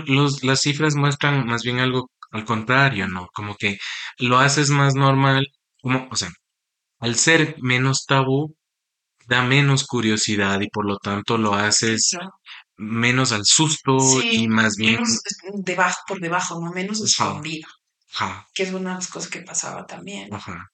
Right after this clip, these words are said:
Speaker 2: que, que nadie se entere, pero al final luego todo podía ser un desastre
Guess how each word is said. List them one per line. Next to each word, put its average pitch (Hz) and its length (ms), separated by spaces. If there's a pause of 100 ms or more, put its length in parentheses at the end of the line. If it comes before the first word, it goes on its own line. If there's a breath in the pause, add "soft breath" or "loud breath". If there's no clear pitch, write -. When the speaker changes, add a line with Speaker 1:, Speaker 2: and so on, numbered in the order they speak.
(140)
Speaker 2:
que, 190 220
que 185 160
nadie 190 140
se 202 140
entere, 170 440
pero 165 200
al 170 60
final 175 680
luego 180 640 (880)
todo 180 240
podía 180 400
ser 175 320
un 170 140
desastre 190 720